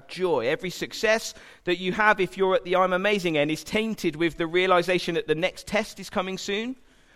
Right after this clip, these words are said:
The next room to be funny in is coming up.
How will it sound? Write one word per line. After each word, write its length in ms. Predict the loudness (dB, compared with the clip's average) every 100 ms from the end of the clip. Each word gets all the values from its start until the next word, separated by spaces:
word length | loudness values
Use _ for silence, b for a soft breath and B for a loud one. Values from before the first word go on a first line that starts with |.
| b 0
The 80 |
next 320 | 4 2 0 -6
room 520 | -2 2 2 0 -2
to 140 | -4
be 120 | -4 -2
funny 460 | 0 0 2 0
in 140 | 0 -4 B B -6
is 160 | -4
coming 300 | 0 2 4
up. 320 | 4 2 -2